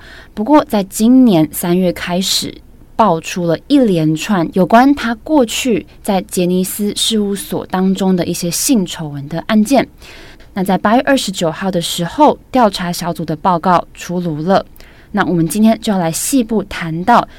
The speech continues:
这个有关喜多川的性丑闻风波。好，那第二则呢，我们要来看法国。法国当局现在公布说，要来禁止穆斯林女性在学校里面穿着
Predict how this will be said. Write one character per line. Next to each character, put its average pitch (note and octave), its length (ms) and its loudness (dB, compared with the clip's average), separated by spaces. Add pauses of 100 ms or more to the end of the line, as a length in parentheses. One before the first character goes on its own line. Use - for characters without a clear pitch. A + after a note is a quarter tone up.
(120)
这 F#3+ 160 -2
个 E3+ 80 0
有 D#3 160 -2
关 F#3 340 0
喜 - 160 -8
多 E3+ 160 -2
川 F3 300 -4
的 E3+ 180 2
性 F#3+ 220 -2
丑 D#3+ 160 -6
闻 C#3+ 180 -8
风 G3+ 320 -4
波。 A3 360 2 (1000)
好， - 100 -8
那 G3+ 140 2
第 D4+ 160 2
二 E4+ 140 6
则 F#3+ 240 -4
呢， G3+ 260 2
我 F#3 80 -2
们 F3+ 80 0
要 F#3+ 100 0
来 D#3+ 160 0
看 F3+ 300 -4
法 C4 400 0
国。 D#3 400 -6 (420)
法 E4 220 2
国 G#3+ 180 -2
当 A3+ 220 2
局 G#3 100 -4
现 G#3 140 -2
在 G3+ 80 0
公 F#3+ 240 0
布 G3+ 160 -2
说， F3 320 0
要 F#3 140 -2
来 D#3+ 180 2
禁 G#3 340 0
止 E3 300 -6
穆 G#3 180 0
斯 G3 140 -6
林 E3+ 180 0
女 E3 160 0
性 A3+ 360 0 (260)
在 F#3+ 300 2
学 - 340 -6
校 C4 320 0
里 D#3+ 160 -4
面 E3+ 300 -2
穿 F#3+ 280 -2
着 D#3 220 -4